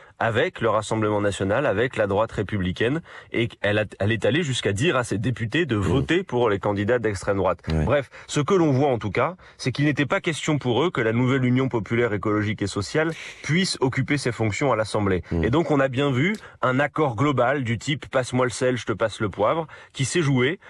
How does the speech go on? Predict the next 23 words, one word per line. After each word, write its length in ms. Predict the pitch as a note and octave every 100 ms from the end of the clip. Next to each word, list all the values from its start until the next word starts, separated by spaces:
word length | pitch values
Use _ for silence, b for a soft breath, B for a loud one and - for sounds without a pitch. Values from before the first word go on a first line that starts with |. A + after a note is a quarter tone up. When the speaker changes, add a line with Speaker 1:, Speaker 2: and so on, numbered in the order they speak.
| B -
Speaker 1:
entre 320 | E3 - D3
la 100 | B2+
Macronie 600 | A#2+ A#2 A2 G#2 C#3 E3+
et 120 | - B2+
les 100 | A2+
députés 460 | A2+ G#2 - C3
d'extrême 360 | A2 G#2+ - G2
droite 360 | F#2+ A2+ - -
et 60 | G#2+
de 100 | G2+
droite. 300 | F#2 F2 - -
Speaker 2:
Mais 120 | B2+
Speaker 1:
Et 80 | G#2+
ça, 160 | F3
il 80 | E3
faut 140 | C3+
pouvoir 260 | A#2+ A#2 A2
le 100 | A2
dire 200 | B2 F3+
parce 140 | A#2+
Speaker 2:
vous, 60 | D3+
Speaker 1:
que 60 | G#2+
c'est 240 | G2+ F#2